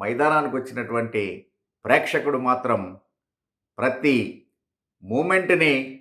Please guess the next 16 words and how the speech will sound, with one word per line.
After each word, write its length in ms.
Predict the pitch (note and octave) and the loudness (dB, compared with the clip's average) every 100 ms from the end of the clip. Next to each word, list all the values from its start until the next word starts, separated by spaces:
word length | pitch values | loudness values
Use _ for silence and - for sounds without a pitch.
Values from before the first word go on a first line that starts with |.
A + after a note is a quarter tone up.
| _ _ | _ _
ఎంజాయ్ 400 | G#2 A#2+ D3+ D3 A#2+ | -10 0 4 4 4
చేశాడు. 420 | G2+ - D2 D2 _ _ _ _ _ _ F#3 | -4 -8 -14 -16 _ _ _ _ _ _ 0
Even 200 | B3 B3+ | 2 4
in 60 | A3+ | 2
that 180 | G#3+ D3+ | 0 2
bargain, 480 | D3+ G#3+ A3 F3+ B2 - _ _ _ _ _ G2+ | 4 6 4 4 2 -8 _ _ _ _ _ -18
ముంబై 300 | C#3+ G#3 G3+ | -4 0 0
ఇండియన్స్ 380 | F#3+ F3+ E3 | 0 -2 -4
కూడా 260 | - E3 C#3+ C3 C3+ - _ _ _ - | -2 2 4 2 -2 -12 _ _ _ -12
టూ 120 | F#3+ E3 | -8 -4
హండ్రెడ్ 280 | E3+ D#3 D3+ | -2 0 0
అండ్ 180 | D3 C#3+ - | -2 -4 -4
ఫార్టీ 380 | - - D#3 D3 | -4 -6 -10 -4
ఫైవ్ 200 | C3+ B2+ | 0 0
రన్స్ 240 | A#2+ D3+ D#3 | -2 -6 -2
దాకా 260 | D3+ C#3+ | -2 0